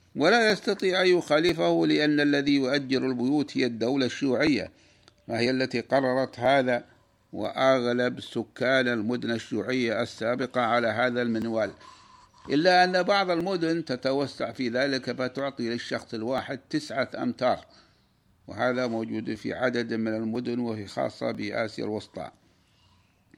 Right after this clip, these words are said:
وفي غرفة الجلوس عدة لوحات عربية، غرفة جلوس بيت الأخ علي شهيدوفيتش، فيها عدة لوحات عربية رغم كونهم لا يوجد فيهم من يفهم العربية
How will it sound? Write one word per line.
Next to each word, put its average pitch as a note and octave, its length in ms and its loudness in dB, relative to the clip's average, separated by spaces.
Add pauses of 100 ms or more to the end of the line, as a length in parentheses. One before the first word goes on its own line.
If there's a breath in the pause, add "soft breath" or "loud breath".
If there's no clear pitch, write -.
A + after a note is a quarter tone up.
(640 soft breath)
وفي C#3 200 4
غرفة G3 460 4
الجلوس F3+ 500 0
عدة E3 340 -2
لوحات D#3 500 0
عربية، C#3+ 720 0 (180)
غرفة A#2+ 280 -4
جلوس A#2 480 -4
بيت B2+ 340 -2
الأخ B2 300 0
علي B2+ 280 0
شهيدوفيتش، A#2+ 880 -4 (1600 soft breath)
فيها G3+ 420 4
عدة F3+ 440 2
لوحات F3+ 440 0
عربية E3 540 2
رغم F#3+ 320 0
كونهم F3 600 2
لا A2 140 2
يوجد D#3+ 440 0
فيهم F3+ 360 -2
من F3 120 -2
يفهم E3+ 400 0
العربية D#3 960 0